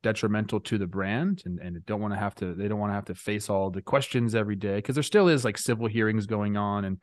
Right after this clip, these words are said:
different litigation that's surrounding him. Um, I think they end up moving on, and I do think he ends up pitching for somebody. Uh, but that's kind of the big mystery. Like, who's gonna step in and say, "Gosh, like,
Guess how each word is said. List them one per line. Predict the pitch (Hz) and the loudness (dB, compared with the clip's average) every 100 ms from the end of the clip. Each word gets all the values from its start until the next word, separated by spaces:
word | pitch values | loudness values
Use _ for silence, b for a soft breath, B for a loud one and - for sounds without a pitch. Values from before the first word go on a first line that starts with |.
| b b b 135 | b b b -4
different | 131 107 | -2 0
litigation | 117 107 101 107 104 101 | 2 2 2 0 0 0
that's | 92 - - - | -2 -6 -12 -10
surrounding | - 104 98 127 107 90 | -4 2 4 4 2 -2
him. | 92 80 82 - _ _ _ _ _ | -6 -10 -10 -14 _ _ _ _ _
Um, | 98 95 87 85 82 - _ _ _ _ _ _ | -4 -2 -2 -4 -8 -12 _ _ _ _ _ _
I | 123 127 | 0 2
think | 147 | 2
they | 127 | 4
end | 120 117 | 4 6
up | 104 | 4
moving | 110 101 101 | 4 4 4
on, | 98 | 4
and | 107 | 4
I | 143 | 4
do | 139 160 | 6 6
think | 160 127 | 4 4
he | 139 | 4
ends | 135 | 4
up | 127 | 4
pitching | - 165 147 | 2 2 2
for | 113 | 0
somebody. | - 208 135 104 117 - _ _ _ _ _ _ _ - | 6 8 8 6 0 -4 _ _ _ _ _ _ _ -12
Uh, | 90 90 87 | -8 -4 -4
but | 85 92 | -4 -2
that's | - 113 - | 2 0 0
kind | - 104 101 | 0 2 2
of | |
the | 98 | 0
big | 90 98 90 | -2 -4 -2
mystery. | 98 90 - 82 | -6 -6 -8 -10
Like, | 82 | -4
who's | 127 131 | 2 4
gonna | 123 113 | 4 0
step | - - - 113 - | -2 -2 4 4 4
in | 123 120 | 4 4
and | 92 | 2
say, | - 87 87 | -2 -6 -6
"Gosh, | - 110 95 98 - | -6 -4 -4 -8 -8
like, | 82 87 | -10 -12